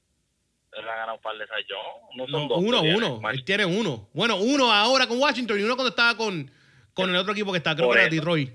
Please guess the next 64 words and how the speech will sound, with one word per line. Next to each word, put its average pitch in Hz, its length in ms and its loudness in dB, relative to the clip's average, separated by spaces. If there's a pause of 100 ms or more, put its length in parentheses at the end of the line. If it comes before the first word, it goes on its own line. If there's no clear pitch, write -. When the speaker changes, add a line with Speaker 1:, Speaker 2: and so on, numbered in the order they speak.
Speaker 2:
si - 100 -8
no 156 80 -2
me 160 40 -2
equivoco. 151 240 0
Speaker 1:
Con 123 40 -4
Detroit, 147 460 2
con 156 200 -2
Detroit, 156 460 -6
con 139 180 -10
Detroit. 247 240 0
Speaker 2:
Pero 240 100 2
en 233 40 0
la, 226 140 6
en 220 160 2
el, 220 180 2
Speaker 1:
Por 220 100 -2
Speaker 2:
en 220 100 0
el 214 60 2
Speaker 1:
eso. 196 160 -4
Speaker 2:
cambio, 226 540 2
pero 196 200 0
en 196 100 0
el 180 200 0
cambio 277 300 2
de 240 120 4
Detroit 220 340 2
a 240 60 2
Washington, 226 600 0 (260)
él 196 140 2
las 214 120 4
pasó 226 200 2
las 233 100 4
de 226 120 2
Caín. 180 420 0
¿Tú 160 80 -6
me 214 80 -2
entiendes 202 300 0
o 143 100 -4
no? 120 200 -8 (1120)
Speaker 1:
Ok, 135 320 0
ok, 123 400 0 (120)
yo 110 100 -4
sé 117 80 -14
lo 113 80 -8
que 107 100 -8
tú 104 140 -10
dices, 101 100 -8 (120)
ok. 101 320 0
Speaker 2:
Me 196 100 4
Speaker 1:
Sí, 175 60 4
Speaker 2:
sigue, 269 100 2
Speaker 1:
pero, 196 120 4
Speaker 2:
¿verdad 190 160 4
que 226 100 0
sí? 277 180 0
En 214 80 2
la, 208 80 4
Speaker 1:
pero 214 160 4
Speaker 2:
en 208 60 4
el 208 80 0
Speaker 1:
ha - 20 0
sido, 165 140 -4
Speaker 2:
sistema 202 300 0
Speaker 1:
pero 147 40 6